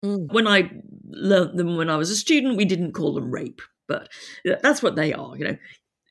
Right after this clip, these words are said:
Speaker 2: Jupiter, in the form of a bull, carries off the young nymph Europa. That is rape. And it always surprises people when you say,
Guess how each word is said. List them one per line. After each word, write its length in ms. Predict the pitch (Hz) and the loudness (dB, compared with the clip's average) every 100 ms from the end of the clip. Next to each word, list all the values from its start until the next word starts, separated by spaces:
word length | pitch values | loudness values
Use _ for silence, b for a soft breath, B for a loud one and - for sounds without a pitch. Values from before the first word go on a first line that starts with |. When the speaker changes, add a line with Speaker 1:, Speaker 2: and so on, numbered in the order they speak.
| _ | _
Speaker 2:
Jupiter, 720 | - 302 - - 170 151 160 _ | 2 4 2 -4 -2 -2 -4 _
in 180 | 302 233 | 2 2
the 80 | 165 | 0
form 320 | - 170 160 | 0 -2 -2
of 100 | 143 | -2
a 80 | 151 | -4
bull, 540 | 175 180 160 165 - | 2 2 2 0 -6
carries 480 | - 240 208 196 185 | -6 -4 2 2 4
off 340 | 170 185 - - | 0 -2 -12 -10
the 80 | 185 | -2
young 320 | 196 190 180 | 0 0 0
nymph 360 | 175 165 _ | -4 -6 _
Europa. 480 | 180 175 - - - - | -2 0 0 -6 -16 -6
That 180 | 226 - | -4 -4
is 200 | 170 - | -8 -10
rape. 240 | - - _ _ _ _ _ _ | -18 -20 _ _ _ _ _ _
And 280 | - 269 - - _ _ - | 0 0 -4 -12 _ _ -6
it 280 | - - - - | -6 -4 -6 2
always 300 | 349 359 - | 4 4 2
surprises 540 | 208 240 330 349 208 | 0 2 2 2 -6
people 420 | - - - - | -6 -8 -8 -2
when 180 | 202 220 | 0 0
you 100 | 226 | -2
say, 540 | 220 247 220 220 214 | -2 -2 0 0 -2